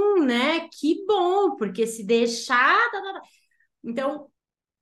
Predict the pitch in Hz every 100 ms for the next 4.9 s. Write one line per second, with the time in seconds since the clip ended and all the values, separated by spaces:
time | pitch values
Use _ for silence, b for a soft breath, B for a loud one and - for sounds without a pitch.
0 | _ _ - 254 269 277 254 240 226 208
1 | 208 285 247 240 262 - 247 233 240 262
2 | 220 185 - 294 320 370 381 330 214 190
3 | 151 143 143 - 175 185 202 240 302 -
4 | 214 175 160 160 262 294 233 -